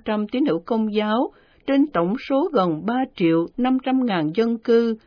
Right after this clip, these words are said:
trên một lãnh thổ bảy trăm bảy mươi mốt ngàn cây số vuông, gấp đôi Việt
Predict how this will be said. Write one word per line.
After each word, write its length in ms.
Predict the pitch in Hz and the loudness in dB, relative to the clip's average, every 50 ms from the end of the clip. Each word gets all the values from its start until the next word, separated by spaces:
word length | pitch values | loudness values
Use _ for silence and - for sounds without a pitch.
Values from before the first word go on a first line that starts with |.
| _ _ _ _ _ _ - | _ _ _ _ _ _ 0
trên 120 | 277 277 | 4 4
một 200 | 269 196 180 - | 4 4 2 0
lãnh 240 | 180 165 170 202 277 294 - | -2 0 0 0 -2 -2 0
thổ 380 | - 175 170 175 185 233 277 - | 2 4 4 4 4 2 0 -2
bảy 240 | 170 160 160 180 214 - | -2 -2 0 -2 -2 -2
trăm 160 | 254 240 202 | -2 0 0
bảy 120 | 165 165 | 2 2
mươi 160 | 208 233 254 | 2 2 2
mốt 180 | 233 240 285 349 - _ | 4 2 2 0 -2 _
ngàn 280 | - 185 175 160 151 156 | -4 -2 -2 -2 -2 -2
cây 180 | 156 - 208 208 | -2 0 -2 0
số 260 | 208 - 247 277 277 - | 0 0 0 0 0 0
vuông, 320 | 240 220 220 220 208 190 185 - _ _ _ _ - | 2 4 4 4 4 2 -2 -10 _ _ _ _ -8
gấp 140 | 175 175 302 - - | -6 -6 -6 -4 -2
đôi 240 | 190 196 196 180 175 175 | 0 2 2 0 0 0
Việt 180 | 170 147 135 | -2 -2 -2